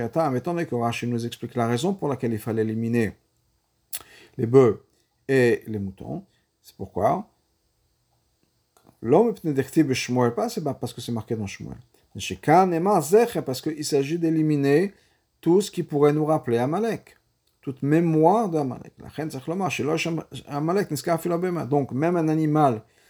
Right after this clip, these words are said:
qui aurait pu nous rappeler Amalek, il faut l'éliminer. Donc, clairement, ça inclut tous les animaux. Donc, on n'a pas besoin d'expliquer. Même si dans Shmuel, pour une raison ou une autre, il fallait l'expliquer.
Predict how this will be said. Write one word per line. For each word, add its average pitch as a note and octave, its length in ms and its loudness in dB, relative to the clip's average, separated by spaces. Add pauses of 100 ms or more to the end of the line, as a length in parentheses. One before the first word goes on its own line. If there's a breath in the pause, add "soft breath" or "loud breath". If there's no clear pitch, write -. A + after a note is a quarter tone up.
(180 soft breath)
qui - 120 -4
aurait C#3+ 180 6
pu D3+ 140 -2
nous D3 140 4
rappeler D3 440 6
Amalek, A2+ 680 -2 (1000)
il A#2+ 80 -10
faut A#2 120 -2
l'éliminer. E3+ 540 2 (420)
Donc, - 80 -16 (2000)
clairement, D#3 380 0
ça C#3 140 -2
inclut D3+ 300 -2
tous D#3 100 -2
les D3 180 4
animaux. C#3 320 -2
Donc, A#2 160 -8
on A2+ 40 -6
n'a G2+ 100 -4
pas C3 120 -4
besoin F3 200 -4
d'expliquer. C3 560 -2 (420 soft breath)
Même D#3+ 160 0
si D#3 120 -2
dans C#3+ 140 2
Shmuel, C3+ 480 4
pour C3 120 -6
une B2 80 -2
raison A#2+ 220 -2
ou - 20 -2
une C3+ 80 -2
autre, B2+ 160 -6
il A2 60 -6
fallait G#2+ 200 -6
l'expliquer. D#3 580 -2